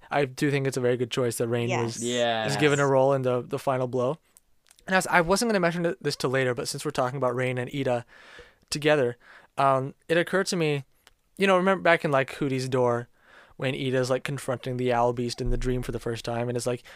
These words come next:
Speaker 1: "You're the reason I never got close to anyone." Then we can see that the Owl Beast, and, like, keeping it a secret or trying to conceal it as much as possible was a big reason why there was a rift between her and Rain,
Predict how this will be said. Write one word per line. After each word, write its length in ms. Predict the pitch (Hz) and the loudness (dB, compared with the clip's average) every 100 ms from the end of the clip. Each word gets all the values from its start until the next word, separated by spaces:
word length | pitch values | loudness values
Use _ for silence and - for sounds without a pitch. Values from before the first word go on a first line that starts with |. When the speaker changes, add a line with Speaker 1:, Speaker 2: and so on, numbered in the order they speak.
| - | -6
Speaker 1:
"You're 180 | 160 190 | 0 2
the 100 | 180 | 2
reason 240 | 143 135 139 | 0 0 0
I 60 | |
never 180 | 135 139 | 0 2
got 160 | 131 - | 0 2
close 280 | 170 196 - | 2 2 0
to 160 | 139 | -4
anyone." 380 | 120 117 113 123 - - - - | -4 -4 -6 -8 -14 -20 -18 -4
Then 120 | 156 | -2
we 80 | 151 | 0
can 120 | 147 | -2
see 120 | - | -4
that 140 | 139 135 | -4 0
the 120 | 135 | 4
Owl 160 | 127 131 | 4 4
Beast, 300 | 127 127 - - | 0 -4 -10 -10
and, 240 | 143 139 143 | -4 -2 -2
like, 160 | 135 | -4
keeping 300 | - 175 160 | -4 -2 0
it 100 | 147 | 0
a 60 | 131 | 0
secret 480 | - 175 165 165 170 | -2 -4 -2 0 0
or 60 | |
trying 460 | 139 - 151 135 139 | -2 0 0 2 -2
to 220 | - 135 - - | -2 -4 -4 -10
conceal 340 | 151 - 143 | -6 0 0
it 40 | 135 | 0
as 80 | |
much 160 | 131 127 | -2 -6
as 60 | 143 | -2
possible 400 | 123 123 127 123 | -2 -2 -2 0
was 200 | 143 139 | 0 0
a 40 | |
big 220 | 127 143 135 | 0 0 0
reason 460 | 135 135 123 123 - - | -4 -2 -4 -6 -12 -10
why 140 | - 135 | 0 0
there 140 | 135 | 2
was 120 | 131 123 | 0 0
a 80 | |
rift 380 | 127 180 - - - - | 0 0 0 -12 -18 -12
between 320 | 135 143 131 | -6 -4 -4
her 200 | 127 139 | -4 -2
and 160 | 131 123 | -2 -2
Rain, 320 | 131 127 | -2 -4